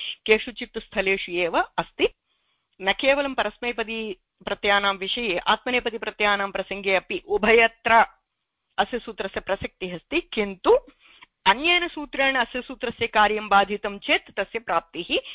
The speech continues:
न भवति। अपि च एकं वक्तुमिच्छामि, झोन्तः इति सूत्रम् अङ्गस्य इत्यस्मिन् अधिकारे अस्ति चेदपि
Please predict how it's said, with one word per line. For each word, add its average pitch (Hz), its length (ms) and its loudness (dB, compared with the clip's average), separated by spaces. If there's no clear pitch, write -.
न 175 220 2
भवति। 147 720 -6
अपि 302 220 2
च 370 220 2
एकं 247 260 4
वक्तुमिच्छामि, 226 760 -4
झोन्तः 269 600 2
इति 262 220 0
सूत्रम् 254 400 -6
अङ्गस्य 240 500 0
इत्यस्मिन् 220 480 -4
अधिकारे 214 540 2
अस्ति 233 500 -6
चेदपि 180 720 -2